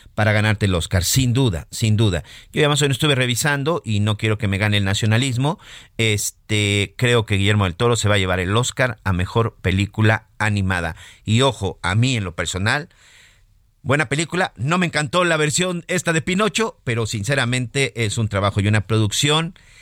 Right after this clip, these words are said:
espectacular. En cuestión de producción, sim-, sencillamente espectacular, como lo que está y hace normalmente este, este mexicano oriundo del estado de Jalisco, Anita.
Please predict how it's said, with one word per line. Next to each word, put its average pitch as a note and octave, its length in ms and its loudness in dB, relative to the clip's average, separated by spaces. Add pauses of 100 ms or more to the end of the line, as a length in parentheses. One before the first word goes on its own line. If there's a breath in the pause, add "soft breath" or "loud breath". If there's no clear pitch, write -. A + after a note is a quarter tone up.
(240 soft breath)
espectacular. E3+ 1400 -2
En A2+ 100 0
cuestión C#3 380 -6
de A#2 80 -2
producción, A2 500 0
sim-, B2+ 220 2
sencillamente G#2+ 880 2 (300 loud breath)
espectacular, A#2+ 1000 -2
como B2 200 -2
lo B2 140 0
que - 80 -6
está B2 500 0
y G2+ 200 4
hace A2 180 2
normalmente G2 760 4 (960 loud breath)
este, B2+ 480 2 (140)
este B2+ 240 0
mexicano G2+ 560 -2 (120)
oriundo F#2+ 400 0
del E2+ 200 -2
estado F2+ 260 0
de D#2+ 80 0
Jalisco, C#2 400 -6
Anita. B1+ 260 -8